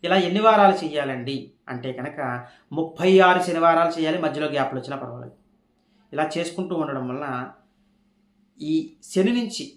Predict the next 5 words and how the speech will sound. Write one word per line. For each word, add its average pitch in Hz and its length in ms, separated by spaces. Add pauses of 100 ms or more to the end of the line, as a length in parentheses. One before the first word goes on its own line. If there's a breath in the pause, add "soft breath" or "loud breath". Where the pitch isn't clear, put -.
(120)
ఎవరైతే 160 340
నెగిటివ్ 165 380
రిజల్ట్స్ 196 340
పొందుతున్నారో 127 580 (580)
వాళ్ళు 143 520